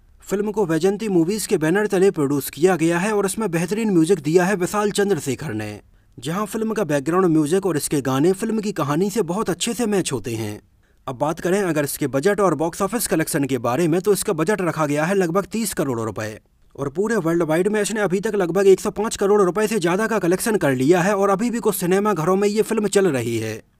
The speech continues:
और ये सन दो हज़ार बाईस में आई एक ब्लॉकबस्टर फिल्म हो चुकी है, जिसको आईएमडीबी पर उनतीस हजार से भी ज्यादा लोगों ने एट पॉइंट सिक्स out of ten रेटिंग दी हुई है।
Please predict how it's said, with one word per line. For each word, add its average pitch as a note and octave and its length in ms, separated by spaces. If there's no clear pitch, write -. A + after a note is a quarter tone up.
और C#3 140
ये F#3+ 200
सन A3 200
दो F3 120
हज़ार D#3 300
बाईस D#3+ 300
में G3+ 120
आई F3+ 200
एक E3+ 160
ब्लॉकबस्टर F3+ 540
फिल्म A3+ 240
हो E3 140
चुकी A#2 260
है, A2 240
जिसको E3 320
आईएमडीबी E3+ 520
पर F#3+ 180
उनतीस F#3+ 380
हजार G3 280
से G#3+ 140
भी G3+ 120
ज्यादा D#3 280
लोगों C#3 280
ने F#3+ 160
एट A3 200
पॉइंट G#3+ 240
सिक्स A3+ 280
out D#3+ 200
of G3 180
ten G#3+ 200
रेटिंग E3+ 360
दी F#3 140
हुई B2 240
है। G#2+ 200